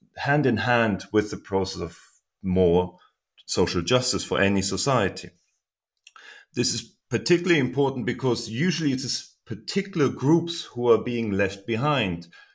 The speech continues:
in contexts where we don't have the structural transformation. So it is usually women who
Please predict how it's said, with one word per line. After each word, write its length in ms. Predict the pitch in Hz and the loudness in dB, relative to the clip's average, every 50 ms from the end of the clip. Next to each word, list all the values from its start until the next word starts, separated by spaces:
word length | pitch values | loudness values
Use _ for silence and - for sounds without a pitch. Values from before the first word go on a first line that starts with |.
| _ _ _ - | _ _ _ -4
in 160 | 107 107 104 | -4 -4 -2
contexts 500 | - 117 113 107 98 - 107 98 - - | 0 0 0 0 0 -2 -4 -6 -4 -4
where 120 | 107 101 | -2 -2
we 100 | 101 104 | -2 -2
don't 260 | 98 120 123 135 135 | -2 -2 -2 0 -2
have 160 | 120 120 101 92 | -4 -6 -6 -6
the 80 | 107 | -8
structural 360 | 87 - - 95 87 - - | -10 -8 -8 -10 -10 -10 -16
transformation. 640 | - - 82 78 - - - 78 71 67 - - - - | -16 -14 -14 -14 -14 -14 -10 -8 -8 -8 -8 -10 -12 -12
So 380 | - - 107 98 98 92 95 - - _ _ - | -2 0 2 2 2 0 -4 -10 -18 _ _ -12
it 120 | 104 - | -8 -6
is 180 | 117 - - - | -6 -8 -4 -2
usually 600 | 117 127 127 127 - 127 123 120 117 110 113 - - _ _ _ _ | 2 2 2 2 0 -2 -2 0 -2 -2 -4 -8 -16 _ _ _ _
women 500 | 104 107 135 160 165 156 139 117 98 90 | -2 2 2 2 4 2 2 0 0 -2
who 680 | 87 - 95 110 107 104 104 104 101 98 98 95 98 | -6 -8 -6 -6 -4 -4 -2 -2 -2 -2 -2 -4 -8